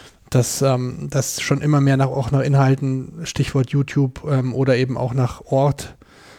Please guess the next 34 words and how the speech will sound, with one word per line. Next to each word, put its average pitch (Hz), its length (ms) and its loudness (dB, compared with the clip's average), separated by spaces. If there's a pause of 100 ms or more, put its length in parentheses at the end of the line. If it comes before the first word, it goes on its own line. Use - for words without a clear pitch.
(180)
sortiert - 560 2
wird. 127 320 0 (280)
Ähm, 123 280 -2
also 120 200 -4
dass 120 100 -4
der 131 120 2
Nutzer 135 380 4
quasi, 117 600 2 (800)
Internetnutzer 151 680 2
ist 131 120 -2
nicht 143 140 2
mehr 135 120 4
gleich 120 220 2
Internetnutzer. 120 880 -2
Es 143 140 -8
kommt 135 260 -4
schon, - 140 -8 (360)
es - 200 -8
sind 147 160 0
schon 147 120 0
immer 139 160 4
stärker 135 360 2
die 127 180 2
Inhalte 127 520 2
oder 123 180 0
der 123 140 -2
Ort, 123 280 -4
wo 135 60 -2
ich 123 100 -4
mich - 160 -6
aufhalte 127 520 0
oder 127 160 0
der 127 160 -2
Vertrag, 131 580 -2